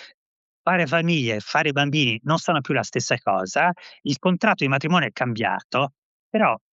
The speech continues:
dire che noi ci sposiamo per qualcos'altro che per fare bambini è un, sembra un dettaglio, una trasformazione enorme. Perché? Perché primo da un punto di vista puramente potenziale sta già accadendo,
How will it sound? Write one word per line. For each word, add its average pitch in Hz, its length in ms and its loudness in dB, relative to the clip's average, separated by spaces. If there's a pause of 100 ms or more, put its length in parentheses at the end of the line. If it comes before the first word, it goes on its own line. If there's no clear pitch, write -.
dire 190 480 2
che 190 280 2
noi 175 180 2
ci - 120 -4
sposiamo 139 680 0 (100)
per 139 240 -2
qualcos'altro 156 840 0
che 117 180 -6
per 123 160 -4
fare 143 220 0
bambini 113 680 -2
è 143 100 0
un, 160 200 -4 (340)
sembra 190 480 2
un 151 120 -2
dettaglio, 123 600 0
una 151 140 0
trasformazione 175 680 0
enorme. 110 520 0 (240)
Perché? 123 500 -4 (360)
Perché 147 280 -2
primo 247 280 2
da 147 100 4
un 143 80 0
punto 196 260 0
di 170 120 0
vista 139 580 0
puramente 147 520 -2
potenziale 139 640 -2
sta - 180 -8
già 131 140 -4
accadendo, 185 560 0